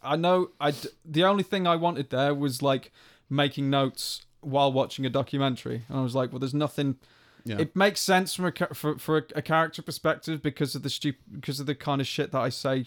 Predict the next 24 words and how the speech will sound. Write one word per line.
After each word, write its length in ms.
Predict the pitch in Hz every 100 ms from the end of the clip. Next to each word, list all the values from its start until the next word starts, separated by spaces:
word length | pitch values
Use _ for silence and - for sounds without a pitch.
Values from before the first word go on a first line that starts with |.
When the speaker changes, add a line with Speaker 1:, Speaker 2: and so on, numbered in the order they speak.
| -
Speaker 1:
like, 240 | 123 -
on 200 | - 135
here. 340 | 127 131 151 160 -
Speaker 2:
Mm-hmm. 300 | - 117 107 113
Speaker 1:
But 100 | 151
there's 140 | 151 147
nothing 340 | 160 151 151
intrinsically 600 | 147 - 151 135 135 143
funny 280 | - 151 127
about 300 | 110 110 101
that. 200 | 110 - _ _ -
Speaker 2:
Yeah. 220 | 127 107 - _ -
Yeah. 180 | 143
Speaker 1:
So 160 | 147 135
it 80 | 123
was 180 | 127 -
trying 300 | - 151 143
to 120 | 135 _
Speaker 2:
Yeah, 180 | 143 143
Speaker 1:
put 80 | 127
Speaker 2:
yeah. 60 | 113
Speaker 1:
something 180 | 120
in 140 | 131 135
then, 280 | 135 131